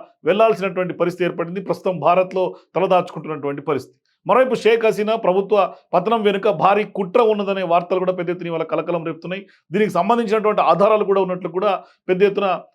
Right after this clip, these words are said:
వార్తలు వైరల్ అవుతా ఉన్నాయి. మరోవైపు ఇంటెలిజెన్స్ నివేదికల ప్రకారం షేక్ హసీనా ప్రభుత్వాన్ని కూల్చేయడం కోసం బ్లూ ప్రింట్ అంతా కూడా లండన్లో రూపొందించినట్లు తెలుస్తోంది. మరోవైపు బంగ్లాదేశ్ నేషనలిస్ట్ పార్టీ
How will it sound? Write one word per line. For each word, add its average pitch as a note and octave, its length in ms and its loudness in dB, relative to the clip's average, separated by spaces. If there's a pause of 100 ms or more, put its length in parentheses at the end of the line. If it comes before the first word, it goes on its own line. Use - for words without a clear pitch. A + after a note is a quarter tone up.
వార్తలు F3+ 320 2
వైరల్ E3 200 2
అవుతా A#2+ 200 -2
ఉన్నాయి. - 220 -16
మరోవైపు G3+ 300 2
ఇంటెలిజెన్స్ A3+ 420 2
నివేదికల F#3+ 400 2
ప్రకారం F3 460 -2 (220)
షేక్ A3+ 260 4
హసీనా G#3 280 2
ప్రభుత్వాన్ని F#3 500 2
కూల్చేయడం F#3 460 0
కోసం D#3 360 -6 (300)
బ్లూ G3+ 160 0
ప్రింట్ A#3 340 0
అంతా G#3 180 2
కూడా G3+ 140 4
లండన్లో G3 440 2
రూపొందించినట్లు F3+ 580 0
తెలుస్తోంది. E3+ 580 -6 (220)
మరోవైపు G#3 300 4
బంగ్లాదేశ్ A3 680 4 (260)
నేషనలిస్ట్ G3 520 0
పార్టీ G3 460 -2